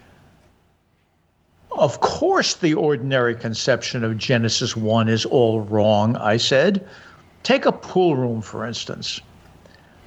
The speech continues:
The other three mentally took a pool room. We were sitting in broken down swivel chairs in Doctor Trotter's laboratory, but it was no trick at all for them to convert the lab benches into pool tables, the tall ring stands into cues,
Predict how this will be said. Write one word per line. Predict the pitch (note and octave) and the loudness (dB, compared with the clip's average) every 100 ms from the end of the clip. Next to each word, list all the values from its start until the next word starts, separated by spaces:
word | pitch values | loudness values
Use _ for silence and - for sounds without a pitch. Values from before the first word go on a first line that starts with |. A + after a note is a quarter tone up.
| - | -2
The | A2+ | 4
other | B2+ B2 A#2 | 4 4 2
three | - - A#2+ A#2 | -4 -6 -4 -2
mentally | A2+ B2+ C3 A#2+ C3+ | 0 0 0 0 -2
took | B2 C#3 C#3 | 0 -2 0
a | F3 | -2
pool | - F3 F#3+ | 0 0 0
room. | D3 - A#2 - _ _ _ _ _ _ - _ _ _ - | -2 -6 -8 -16 _ _ _ _ _ _ -20 _ _ _ -2
We | D3+ | 2
were | D3+ | 2
sitting | - C4 B3+ E3 | 2 0 2 0
in | C#3+ A2+ | 0 0
broken | C#3+ D3+ D3 | 0 2 0
down | B2 B2+ B2+ | 2 2 2
swivel | - C#3 A2+ B2 | 0 0 0 -2
chairs | - D3 A#2 A#2 A#2+ | 0 2 4 2 0
in | A2+ | 0
Doctor | A#2+ A#2+ B2 | 0 0 -4
Trotter's | - B2+ A#2 A#2 G2+ | 0 0 2 -2 0
laboratory, | B2+ C3+ B2+ B2 A#2+ A#2 | 2 2 0 -2 0 0
but | B2+ B2+ | 0 -2
it | C#3+ | -2
was | C3 G2+ | -2 0
no | C#3 G3+ | 2 2
trick | - G3 F3+ | 0 0 2
at | E3 | 2
all | G3 D3 | 4 2
for | A2+ A#2 | 2 0
them | A2+ G#2+ | 0 -2
to | A#2+ | -4
convert | A#2 A2+ A#2 A#2+ C#3 - - - | -2 0 2 2 0 -6 -18 -8
the | - | -2
lab | A2+ B2 C3 A#2 | 2 4 4 2
benches | C3+ B2 - - | 0 0 -2 -4
into | A#2+ A#2+ | -4 -6
pool | - F3 E3+ D#3 | -2 0 2 2
tables, | D#3 D3 D3 C#3+ - | 2 2 2 -2 -2
the | A#2+ | -8
tall | - C#3 B2+ A#2+ | 0 4 4 2
ring | A2+ B2+ C3+ | 2 2 2
stands | - A#2+ A#2 A#2+ A#2 | 0 2 4 2 0
into | A2+ G#2+ | -2 -4
cues, | - - E3 D#3 D#3 D3 | -8 0 2 4 2 0